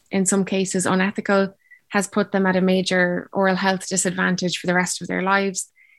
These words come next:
will require a lot of maintenance. And in many cases, we end up needing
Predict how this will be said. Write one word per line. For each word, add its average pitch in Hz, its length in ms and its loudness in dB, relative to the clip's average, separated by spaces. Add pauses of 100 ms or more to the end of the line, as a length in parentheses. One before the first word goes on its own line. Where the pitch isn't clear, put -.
(120)
will 202 140 0
require 190 400 2
a 190 40 2
lot 190 160 2
of 185 100 -4
maintenance. 208 840 2 (100)
And 185 440 2 (480)
in 214 160 2
many 214 220 2
cases, 202 540 0
we 202 160 2
end 190 240 2
up 190 300 -6
needing 190 420 2